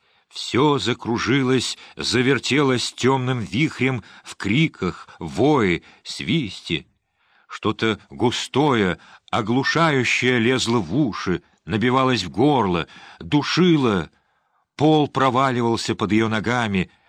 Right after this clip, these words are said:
колебался, ноги гнулись, тело вздрагивало в ожогах боли, отяжелело и качалось бессильное.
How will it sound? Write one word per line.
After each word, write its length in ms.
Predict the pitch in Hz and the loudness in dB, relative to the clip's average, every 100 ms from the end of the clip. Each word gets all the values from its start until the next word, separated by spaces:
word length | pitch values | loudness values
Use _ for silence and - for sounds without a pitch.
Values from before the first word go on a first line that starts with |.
| _ | _
колебался, 840 | - 98 117 123 131 104 - 90 80 - - - | -6 -2 0 0 0 -2 -4 -4 -6 -8 -20 -10
ноги 360 | 90 123 104 | -2 -2 0
гнулись, 640 | 104 107 147 104 85 - - - | -2 -2 -2 -2 -4 -6 -16 -16
тело 320 | - 113 127 | -4 -2 0
вздрагивало 840 | 110 78 113 151 143 127 131 131 117 - | -2 -4 -2 0 0 0 2 2 0 -8
в 180 | - 67 | -14 -2
ожогах 540 | 113 113 131 113 113 76 | 0 2 0 0 -4 -8
боли, 600 | 69 127 139 117 98 - _ _ _ | -2 2 4 4 0 -2 _ _ _
отяжелело 960 | 101 120 123 107 123 107 151 135 127 120 - - - | -6 -2 0 0 2 2 2 2 0 -2 -10 -20 -4
и 120 | 120 | -4
качалось 920 | 117 104 104 - 123 110 87 85 - - _ | -2 -6 -4 -2 0 0 0 -2 -6 -14 _
бессильное. 1080 | - 95 90 - - 101 92 80 76 71 | -14 -6 -6 -6 -4 -2 -2 -4 -6 -8